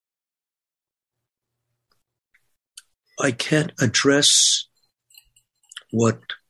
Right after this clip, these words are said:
and then, so who we're talking about is the younger generation, teenagers, twenties, thirties,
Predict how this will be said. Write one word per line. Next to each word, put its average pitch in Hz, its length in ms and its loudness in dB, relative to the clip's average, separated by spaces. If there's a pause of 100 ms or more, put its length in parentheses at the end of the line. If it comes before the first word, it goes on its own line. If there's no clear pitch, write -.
(240)
and 117 340 4
then, 113 120 0
so 123 180 0
who 175 120 -4
we're 190 60 0
talking 139 220 0
about 117 180 0
is 98 100 -4
the 110 80 -2
younger 101 240 0
generation, 95 640 0 (300)
teenagers, 107 640 0
twenties, 104 640 -4
thirties, 104 420 -2